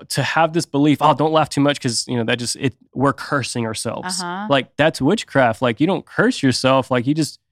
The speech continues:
Speaker 1: and be present, enjoy the moment. You know, you don't have to be so
Speaker 2: How is that a
Speaker 1: always in the
Speaker 2: sin?
Speaker 1: future
Speaker 2: Yeah.
Speaker 1: thinking, "Oh, what's to come,"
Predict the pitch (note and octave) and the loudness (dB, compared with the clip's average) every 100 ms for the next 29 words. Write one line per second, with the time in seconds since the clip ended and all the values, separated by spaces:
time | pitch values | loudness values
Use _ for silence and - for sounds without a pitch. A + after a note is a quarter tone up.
0 | _ - C3+ A#2 - E3+ - C3 B2 D3 | _ 0 0 0 0 0 2 2 4 2
1 | G3 - - B2+ A2+ A#2 C#3+ F3 F#3+ D#4 | 0 -6 0 0 0 0 2 4 4 4
2 | C4+ - _ _ _ _ _ _ - C#3 | 2 -2 _ _ _ _ _ _ 2 4
3 | E3+ C#3 D#3+ D3+ D#3 - C3+ D3 - D3+ | 6 6 4 2 0 0 0 2 4 2
4 | C3+ C#3+ D3 D3+ C#3 C#3 B2 - F#3+ G#3 | 4 2 4 2 2 0 0 0 0 2
5 | C#3 B2 D3 - G#3+ F3+ F#3+ _ - D3+ | 2 0 -2 -8 -8 -10 -14 _ 0 2
6 | C#3 D3 C3+ B2+ A#2 C#3 C#3 B2+ C#3+ - | 2 2 2 0 0 2 2 2 -2 -6
7 | - - - F#3+ C#3 A#2+ A2 | -6 -2 2 4 4 2 -2